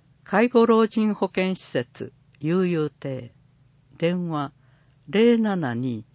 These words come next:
九五三一零零二、伊藤。なお、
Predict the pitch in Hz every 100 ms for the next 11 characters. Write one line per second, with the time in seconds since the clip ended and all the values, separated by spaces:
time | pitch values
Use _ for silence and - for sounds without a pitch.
0 | _ _ _ - 226 226 202 160 110 -
1 | 123 110 - _ _ _ - 175 - 220
2 | 226 165 107 143 135 127 127 117 104 _
3 | _ _ _ _ 143 - 147 127 - _
4 | _ _ _ _ _ _ _ _ _ _
5 | _ _ _ _ _ _ 160 170 127